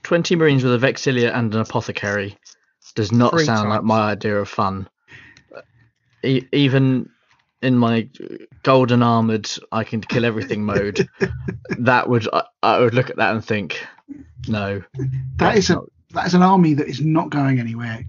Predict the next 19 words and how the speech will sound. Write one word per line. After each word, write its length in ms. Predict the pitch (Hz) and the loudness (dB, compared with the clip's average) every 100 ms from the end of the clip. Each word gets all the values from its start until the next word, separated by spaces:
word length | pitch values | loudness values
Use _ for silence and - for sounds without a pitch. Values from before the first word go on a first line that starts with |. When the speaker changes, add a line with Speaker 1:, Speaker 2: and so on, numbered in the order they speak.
| - | -12
Speaker 3:
s- 120 | - | -4
Speaker 1:
Yeah. 100 | 107 | 0
Speaker 3:
anytime 400 | 151 139 135 127 | 0 0 0 0
soon." 340 | 127 147 123 | 0 0 0
And 160 | 120 143 | 0 0
also, 360 | 151 - 135 127 - - - | 0 0 -2 -4 -8 -20 -10
you 140 | 151 170 | 0 2
would 100 | 135 | 2
have 180 | 139 | -4
to 120 | - 135 | -6 -6
really 500 | 127 165 147 135 127 - | -2 0 2 0 -4 -12
m-, 500 | - 160 151 147 143 | -8 -2 0 0 0
motor 340 | 151 160 127 - | 2 4 2 0
to 140 | 131 - - | -2 -2 -2
murder 280 | 151 139 135 | 0 2 2
your 180 | 131 | 2
way 120 | 127 123 | 0 -2
through 240 | - 147 | 0 0
them. 140 | 151 | 2